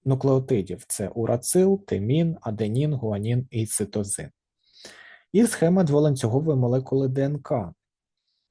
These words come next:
Для розв'язування задач нам потрібно пам'ятати, що у нас зображені нуклеотиди, вони зв'язані водневим зв'язком, що між аденіном і тиміном подвійний зв'язку, а між гуаніном і цитозином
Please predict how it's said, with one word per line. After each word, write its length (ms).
Для 200
розв'язування 640
задач 460
нам 160
потрібно 480
пам'ятати, 880
що 280
у 20
нас 180
зображені 500
нуклеотиди, 880
вони 360
зв'язані 640
водневим 560
зв'язком, 640
що 160
між 360
аденіном 720
і 100
тиміном 640
подвійний 480
зв'язку, 600
а 140
між 320
гуаніном 680
і 120
цитозином 720